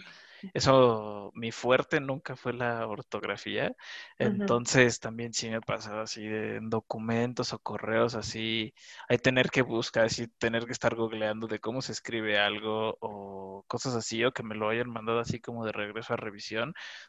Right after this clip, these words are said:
Speaker 1: de escribiste mal como la denominación de pesos, que es
Speaker 2: Ujú.
Speaker 1: M X N, y escribía M N X, o sea, una pendejada así, ¿no? Y es como
Speaker 2: Ándale.
Speaker 1: de, es como de, "Ay, estúpido", ¿no? O sea, es como de,
Speaker 2: <laughs>
Speaker 1: "Güey, ya te la sabes". Sí, eso sí me pasa,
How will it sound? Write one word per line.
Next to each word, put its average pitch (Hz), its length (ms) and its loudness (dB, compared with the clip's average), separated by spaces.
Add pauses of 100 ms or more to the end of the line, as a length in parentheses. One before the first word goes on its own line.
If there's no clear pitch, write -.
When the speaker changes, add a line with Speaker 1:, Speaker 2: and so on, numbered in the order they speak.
Speaker 1:
de 117 380 6
escribiste 127 640 4
mal 127 540 6
como 104 440 0
la 107 140 -4
denominación 113 640 -6
de 120 100 0
pesos, - 480 2
que 113 180 -4
es - 120 -8
Speaker 2:
Ujú. - 20 -4
Speaker 1:
M 113 200 -4
X 101 260 -2
N, 117 280 0
y 104 160 -4
escribía 107 640 -4
M 107 200 -4
N 107 140 -6
X, - 280 -10
o 104 80 -10
sea, - 160 -12
una 113 80 -8
pendejada - 380 -6
así, - 180 -8
¿no? 202 120 2
Y 226 40 4
es 220 100 2
como 196 220 2
Speaker 2:
Ándale. - 0 -
Speaker 1:
de, 123 140 -2
es - 500 -14
como 127 140 -6
de, 113 120 2
"Ay, 127 340 2
estúpido", 113 600 -2
¿no? 110 220 -2
O 131 40 -2
sea, - 100 2
es 196 100 -4
como 117 260 -4
de, 101 240 4
Speaker 2:
<laughs> - 20 -14
Speaker 1:
"Güey, 113 240 2
ya 117 100 4
te - 100 -4
la 110 140 -4
sabes". 113 380 -6 (720)
Sí, 143 220 10
eso 147 180 8
sí 160 60 0
me 135 140 4
pasa, 117 420 0